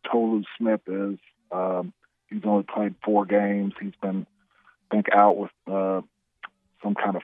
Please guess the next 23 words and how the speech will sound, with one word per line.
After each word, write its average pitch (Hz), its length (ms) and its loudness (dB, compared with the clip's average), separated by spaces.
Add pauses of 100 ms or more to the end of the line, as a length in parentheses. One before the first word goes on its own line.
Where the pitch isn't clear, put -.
foot 110 200 0
issue. 101 580 -2
Uh, 95 260 2
I 101 60 0
know 104 180 4
when 104 160 4
I 104 100 4
did 107 200 -2
the - 80 -4 (140)
Furman 113 420 4
game, 98 500 -2 (200)
and 190 120 -6
that 208 220 2
was - 160 -8 (1160)
probably 107 340 4
a 101 60 0
couple 98 260 -2
weeks 104 340 -4
ago, 98 580 0 (140)
um, 98 560 2 (380)
he 117 140 0
was 101 140 0 (140)
iffy 107 460 -2